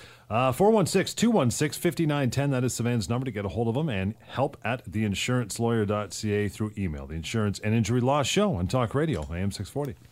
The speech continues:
Back with more of the Insurance and Injury Law Show. Savannah's number, four one six two one six fifty-nine ten, and help at the insurance lawyer dot C A. We left off talking about long-term disability questions.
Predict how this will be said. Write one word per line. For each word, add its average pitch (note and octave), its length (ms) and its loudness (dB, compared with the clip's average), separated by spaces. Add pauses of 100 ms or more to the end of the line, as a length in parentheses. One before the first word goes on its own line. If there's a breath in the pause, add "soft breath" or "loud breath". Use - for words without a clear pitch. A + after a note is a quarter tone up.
(160)
Back D#3 220 4
with D#3+ 100 2
more D#3+ 200 4
of D3+ 40 0
the D3 100 2
Insurance D#3 440 2
and C#3 180 0
Injury D3 300 2
Law C#3 260 2
Show. A#2 240 2
Savannah's C3 420 0
number, C3 220 0
four C#3 260 0
one B2+ 220 0
six - 300 -2
two C3+ 180 2
one B2 220 4
six - 260 0
fifty-nine G#2 600 0
ten, C3+ 260 0
and F2+ 140 -2
help A2 280 -2
at F2 60 -4
the F#2 100 -2
insurance G2+ 480 -2
lawyer G2 220 0
dot F#2+ 240 -2
C B2 140 -2
A. D#3+ 80 0
We A#2 80 0
left G2 240 0
off A2+ 160 0
talking G#2 320 -4
about F#2+ 180 0
long-term G2+ 400 -2
disability G2 460 -4
questions. A#2+ 420 -2